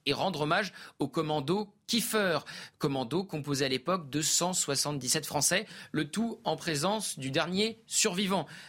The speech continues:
Léon Gauthier. Et puis Emmanuel Macron va aussi, eh bien, inaugurer un nouveau musée. Alors, il y a une part de politique et peut-être même de cynisme dans le déplacement du président de la République, puisque l'objectif est double. Évidemment, faire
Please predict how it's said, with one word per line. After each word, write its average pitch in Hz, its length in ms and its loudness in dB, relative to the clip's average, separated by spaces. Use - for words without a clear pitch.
Léon 147 260 2
Gauthier. 185 520 0
Et - 80 -4
puis 139 120 -4
Emmanuel 135 260 0
Macron 127 340 -2
va 131 140 2
aussi, 180 420 0
eh 120 60 -2
bien, 143 140 0
inaugurer 156 760 0
un 135 100 2
nouveau 190 600 0
musée. 147 440 2
Alors, 139 240 2
il 131 40 0
y 139 40 4
a 147 40 4
une 151 160 -2
part 175 480 0
de 127 280 -2
politique 165 680 -4
et 139 80 -4
peut-être 143 340 -8
même 190 180 0
de 135 100 -4
cynisme 190 640 2
dans 127 100 2
le 127 60 2
déplacement 131 540 0
du 131 80 -2
président 135 440 0
de 127 40 -2
la 127 100 4
République, 131 520 -2
puisque 143 300 0
l'objectif 143 720 -4
est 127 80 0
double. 185 280 0
Évidemment, 180 540 0
faire 135 320 -2